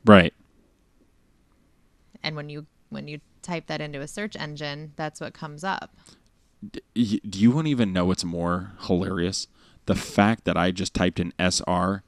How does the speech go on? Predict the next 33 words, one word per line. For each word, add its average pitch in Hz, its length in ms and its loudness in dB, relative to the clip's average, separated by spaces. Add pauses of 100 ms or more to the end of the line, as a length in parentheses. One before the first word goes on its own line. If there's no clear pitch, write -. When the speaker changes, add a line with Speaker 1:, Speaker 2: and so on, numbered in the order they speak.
Speaker 1:
and 90 180 -2
then 87 360 -2 (460)
U 98 200 4
S - 160 2
A 90 400 2 (720)
meaning 90 480 0
came 95 280 -6
up, - 260 -6
and 92 140 -8
then 87 180 -6 (100)
all 95 200 6
this 87 160 2
stuff - 280 0
about 85 440 -2 (360)
Wayfair. 90 380 -4 (260)
Speaker 2:
Mm-hmm. 165 260 -8 (180)
Speaker 1:
Like, 98 200 2
it's 101 300 0
like 101 200 6
Google's 101 380 6
like, 92 120 4
"Okay, 90 400 6 (340)
there 107 220 8
Speaker 2:
We 101 60 10
Speaker 1:
is 95 100 6
a 95 60 10
Speaker 2:
know 92 80 8
what 98 220 4
you're 123 200 12
Speaker 1:
ton 131 240 12
Speaker 2:
doing. 107 180 12
Speaker 1:
of 98 140 8
people 90 600 4